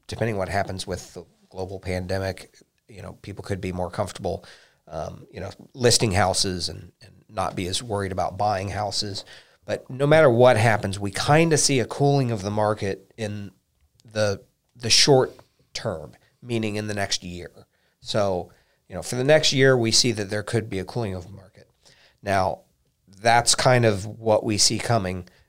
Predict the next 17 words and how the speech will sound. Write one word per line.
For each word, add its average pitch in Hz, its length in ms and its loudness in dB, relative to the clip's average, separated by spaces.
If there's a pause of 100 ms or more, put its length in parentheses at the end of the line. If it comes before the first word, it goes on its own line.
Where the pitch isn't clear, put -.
There's 95 220 -6
a 98 40 -4
lot 98 300 2
of 98 80 -4
factors 101 440 -2
that - 180 -8
can 98 120 -10
change 104 380 -2
that. 92 300 -12 (240)
Now, 98 240 0
we 104 160 0
also 120 400 6
see 101 360 0
there's 95 280 -2
some, 107 340 -4 (100)
there's 113 220 -2
some 110 340 -2